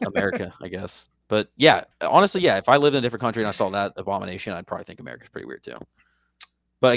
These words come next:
Speaker 2: again, maybe I'm
Speaker 1: that's
Speaker 2: out
Speaker 1: fair.
Speaker 2: on, on, on vegan style. Maybe pickles are becoming a, a, a carb bread replacement or something, a, g-, a gluten alternative. So, shout out pickle
Speaker 1: That's
Speaker 2: sandwiches.
Speaker 1: <sighs> It's the day food, food will die.
Speaker 2: Yep.
Speaker 1: Bye-bye.
Speaker 2: Ron S-,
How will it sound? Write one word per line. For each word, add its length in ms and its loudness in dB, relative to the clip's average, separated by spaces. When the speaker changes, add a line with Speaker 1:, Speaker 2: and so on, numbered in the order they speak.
Speaker 2:
again, 100 -2
maybe 240 2
I'm 80 4
Speaker 1:
that's 100 -2
Speaker 2:
out 80 2
Speaker 1:
fair. 80 -2
Speaker 2:
on, 260 -8
on, 260 -8
on 200 -14
vegan 260 -10
style. 260 -4
Maybe 420 -8
pickles 280 -12
are 60 -12
becoming 340 -12
a, 140 -14
a, 240 -10
a 60 -14
carb 360 -4
bread 200 -10
replacement 520 -12
or 60 -14
something, 360 -16
a, 60 -18
g-, 60 -20
a 60 -8
gluten 420 -12
alternative. 540 -12
So, 340 -8
shout 180 2
out 80 2
pickle 180 2
Speaker 1:
That's 40 2
Speaker 2:
sandwiches. 360 -4
Speaker 1:
<sighs> 420 -10
It's 140 -18
the 100 -6
day 160 -2
food, 360 -8
food 180 -8
will 80 -8
die. 260 -8
Speaker 2:
Yep. 160 -4
Speaker 1:
Bye-bye. 300 -4
Speaker 2:
Ron 100 0
S-, 160 -10